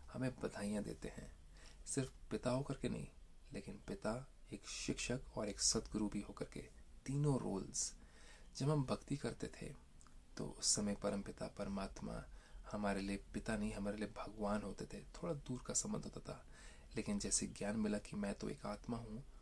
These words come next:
और परमात्मा भी एक आत्मा है, मुझ आत्मा के पिता हैं, शरीर के नहीं, लेकिन मुझ आत्मा के पिता हैं, तो मुझे उनसे क्या मिलेगा? आत्मिक प्रेम, आत्मिक शांति, आत्मिक खुशी, आत्मिक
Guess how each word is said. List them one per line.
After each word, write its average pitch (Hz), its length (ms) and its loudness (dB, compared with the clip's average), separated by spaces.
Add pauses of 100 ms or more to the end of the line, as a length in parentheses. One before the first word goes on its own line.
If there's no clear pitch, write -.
(160)
और 110 200 -6
परमात्मा 98 560 -2
भी 123 140 -2
एक 127 100 -6 (180)
आत्मा 113 380 2
है, - 320 -4 (380)
मुझ 113 220 0 (120)
आत्मा 123 400 0
के 139 240 -4
पिता - 460 0
हैं, 110 400 -2
शरीर 139 360 4
के 127 140 0
नहीं, 104 140 -2 (300)
लेकिन 127 260 0
मुझ 127 260 2
आत्मा 123 320 0
के - 120 -4
पिता - 260 -6
हैं, 117 260 -4 (520)
तो 110 360 0 (300)
मुझे 120 260 2
उनसे 139 260 2
क्या 127 220 0
मिलेगा? 104 440 -2 (400)
आत्मिक 104 360 0 (100)
प्रेम, 123 320 0 (400)
आत्मिक 196 340 -2
शांति, 131 560 -2 (180)
आत्मिक - 340 -4
खुशी, 127 460 -2 (340)
आत्मिक 202 360 -6